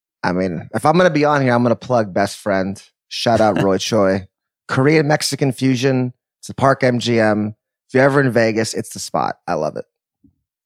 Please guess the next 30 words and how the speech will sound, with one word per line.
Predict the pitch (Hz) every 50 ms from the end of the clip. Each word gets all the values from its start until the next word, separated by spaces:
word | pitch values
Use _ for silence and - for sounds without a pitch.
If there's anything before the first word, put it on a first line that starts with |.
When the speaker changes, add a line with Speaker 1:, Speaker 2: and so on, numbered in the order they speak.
| _ -
Speaker 2:
It's | 117 - 104
a |
good | 78 - 87 85 -
place. | - - - - - - - - - -
It | 78 78
is, | 82 73 - -
it | 95 95
is | 92 90
a |
good | 80 90 95 78
place | - 92 85 82 -
to | - 82 -
eat. | - 90 87 87 82 -
I | 85 85 82
had | 82 78 71 -
some | - 73 73 71 - _ - -
tacos | 71 71 - _ 73 71 67 - -
there | 76 73 69 64 - _ _ _ _ _ - -
as | 73 69
well. | 73 73 73 71 71 73 -
And | - 104 101
it, | 101 101 90 69
and | 95 95 104 107 101 98 - -
for | 113 110
everyone | 110 110 107 104 104 98 95
that | 95 90
I | 90
met | 90 90 92 90
at | 87 71
Vegas, | 85 87 87 85 85 85 85 - - -